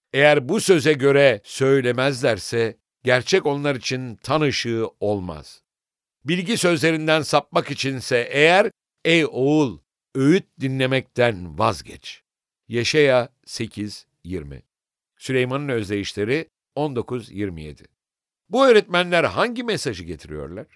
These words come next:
Allah'a saygı göstermenize ve ondan korkmanıza neden oluyor mu? Sizi onun emirlerine sadakat göstererek ona olan sevginizi ortaya koymaya yönlendiriyor mu? İnsanlar ahlaki yasanın ağırlığını duymazlarsa,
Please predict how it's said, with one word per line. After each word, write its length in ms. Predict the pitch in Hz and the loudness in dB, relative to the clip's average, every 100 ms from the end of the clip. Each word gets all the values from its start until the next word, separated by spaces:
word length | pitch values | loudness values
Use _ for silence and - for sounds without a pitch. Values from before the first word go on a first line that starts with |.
| _ _ _ _ - | _ _ _ _ 0
Allah'a 380 | 131 156 151 | 2 6 4
saygı 340 | 151 135 147 151 | 4 4 4 2
göstermenize 840 | 143 131 - 131 131 135 127 143 | 2 2 2 -2 -2 -4 0 2
ve 80 | 131 | 2
ondan 440 | 127 123 131 147 143 | 0 0 2 2 2
korkmanıza 580 | 127 131 135 139 127 | 0 0 -2 -2 -2
neden 260 | 135 120 131 | -2 0 -2
oluyor 340 | 127 139 226 | -2 0 0
mu? 120 | 196 71 _ _ _ _ _ | 0 -10 _ _ _ _ _
Sizi 320 | - 170 233 | -6 2 6
onun 260 | 208 214 240 | 6 4 2
emirlerine 540 | 202 185 170 165 165 | 2 2 2 2 2
sadakat 680 | - 123 131 143 - 165 - | 0 2 4 4 4 2 2
göstererek 720 | 135 127 - 139 156 139 - _ _ - | -2 -2 0 2 4 2 0 _ _ -6
ona 280 | 156 226 | 2 4
olan 280 | 208 170 170 | 6 4 2
sevginizi 520 | 160 165 139 156 143 | 2 0 0 0 2
ortaya 380 | 151 139 147 147 | 2 2 2 2
koymaya 500 | 131 139 135 143 147 | 2 0 2 2 2
yönlendiriyor 800 | 139 117 123 123 120 107 151 185 | 2 0 0 -2 -4 -6 -6 -6
mu? 220 | 78 - _ _ _ _ _ _ | -8 -14 _ _ _ _ _ _
İnsanlar 680 | - 156 - 175 175 180 170 - | -6 -2 2 2 4 4 2 0
ahlaki 640 | 113 90 110 120 123 190 | 0 0 0 0 0 -4
yasanın 560 | 214 180 151 135 143 151 | 0 2 2 0 -2 -2
ağırlığını 720 | 117 127 139 143 143 143 123 | 2 4 4 4 0 0 -2
duymazlarsa, 880 | 127 127 131 120 170 180 120 123 | -2 0 0 2 2 2 2 2